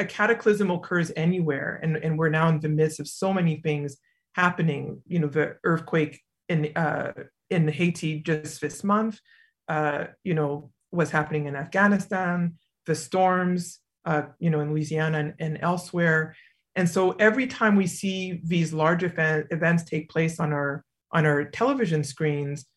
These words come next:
or, you know, for many people on their laptops and so forth,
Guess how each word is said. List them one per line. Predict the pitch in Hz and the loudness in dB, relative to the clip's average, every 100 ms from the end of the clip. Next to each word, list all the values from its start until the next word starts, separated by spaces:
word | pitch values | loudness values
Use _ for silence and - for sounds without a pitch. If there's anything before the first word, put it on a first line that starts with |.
| _ | _
or, | - 156 143 151 | 0 2 2 0
you | 165 | 0
know, | 151 | 0
for | 139 160 151 - | 0 -2 -2 0
many | 160 156 151 | 0 2 0
people | 165 165 170 | -4 -4 -2
on | 160 156 | -2 0
their | 151 143 143 139 | 0 0 -2 0
laptops | 156 185 - 156 143 - | 2 2 0 -4 -4 -6
and | 139 | -4
so | 220 | -2
forth, | - 160 151 | 0 2 2